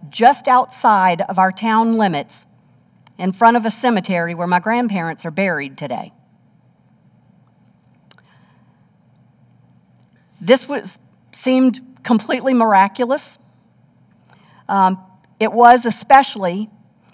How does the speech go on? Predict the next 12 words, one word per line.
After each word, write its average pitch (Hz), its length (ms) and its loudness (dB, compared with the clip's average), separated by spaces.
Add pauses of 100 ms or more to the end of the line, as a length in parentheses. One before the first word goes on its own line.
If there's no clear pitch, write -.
(340)
when 220 180 4
I 214 140 10
would 220 180 4
find 247 400 2
out 170 380 2 (460)
that 226 300 0
three 269 320 -4
days 247 380 2
before 220 420 2
they 220 200 2
abducted 208 520 0
me, 175 400 -6